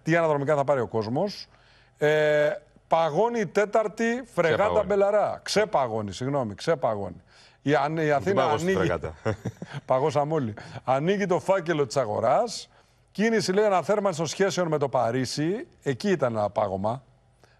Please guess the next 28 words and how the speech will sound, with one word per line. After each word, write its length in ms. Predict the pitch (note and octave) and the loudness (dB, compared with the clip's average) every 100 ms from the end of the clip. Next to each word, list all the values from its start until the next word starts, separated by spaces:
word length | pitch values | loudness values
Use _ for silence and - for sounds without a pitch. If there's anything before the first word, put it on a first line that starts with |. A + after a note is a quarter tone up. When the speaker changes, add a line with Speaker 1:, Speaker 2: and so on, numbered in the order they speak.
| - | -8
Speaker 1:
Με 80 | A2+ | -4
το 100 | A2+ | 0
Παρίσι, 380 | A#2 A#2+ A2 | 2 0 -2
όπως 220 | A2 G2 - | -4 -6 -8
φαίνεται, 320 | G#2+ G2+ A2+ | -6 -6 -2
μια 180 | A#2+ A2 | -2 -2
ψηλοδιάσταση 920 | - A2+ A2 C3+ A#2+ G2 - A2+ D#3+ - - - | -2 -4 0 0 0 -8 -8 -8 -8 -14 -20 -16
σε 140 | - | -4
κάποια 280 | A#2 A#2+ A#2+ | 0 0 0
ζητήματα, 600 | G2+ G#2+ A#2+ B2 D3 E3+ | -2 -2 0 2 2 0
τις 120 | - | -4
επιλογές 480 | A2+ A#2+ A#2 B2 A#2 | -6 -2 0 -2 -4
που 60 | G2 | -4
κάναμε. 480 | A2 A2+ B2 F3+ A3+ - - - | -2 0 0 -2 -6 -14 -20 -14
Το 140 | - C#3 | -2 2
νέο 200 | F#3+ F#3+ | 4 2
χρονοδιαγράμματα, 840 | F3+ E3 D3 B2+ C#3+ F3 F#3+ G#3 | 2 2 2 2 2 2 2 0
τι 80 | F3 | 0
είδε 160 | G3 F#3+ | 2 2
ο 40 | |
αρχηγός 380 | D3+ C#3 F3 C3 | 2 0 0 0
Γένς 260 | A2 E3+ | 0 -2
στα 80 | D#3 | 0
ναυπηγεία 460 | D#3+ C3 B2 A2+ D#3+ | -2 0 -4 0 0
που 100 | C3 | -2
χτίζονται 400 | - D3 D#3 D3 | -6 -4 -2 -2
οι 60 | B2 | -2
πρώτες 440 | C3 C3+ D3+ - | 0 0 -2 -4